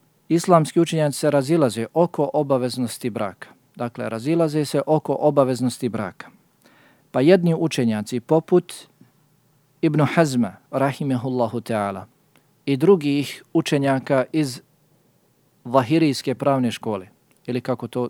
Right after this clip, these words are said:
danas kažu, bukvalističke pravne škole, iako ne bi trebalo tako govoriti.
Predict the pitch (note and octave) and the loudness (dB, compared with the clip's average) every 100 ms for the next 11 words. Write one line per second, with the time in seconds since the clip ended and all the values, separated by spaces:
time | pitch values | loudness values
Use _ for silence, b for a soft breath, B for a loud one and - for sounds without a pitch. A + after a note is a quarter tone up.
0 | - B2+ B2 - B2+ A2+ A2 A#2+ A#2 A#2+ | -4 -2 -2 -2 -4 -4 -6 -6 -6 -4
1 | A#2 A#2+ - A2+ - A2+ - A2 G#2+ G#2 | -4 -4 -8 -14 -14 -20 -12 -8 -6 -8
2 | - - G2 - _ _ b b b b | -10 -10 -14 -16 _ _ b b b b
3 | b b b b _ B2 A#2+ - A2+ A2 | b b b b _ -6 -4 -2 -4 -4
4 | - A2 G#2 G2 - F#2+ G2 G2 F#2+ F#2 | -8 -10 -10 -12 -14 -14 -14 -14 -14 -14
5 | - _ | -16 _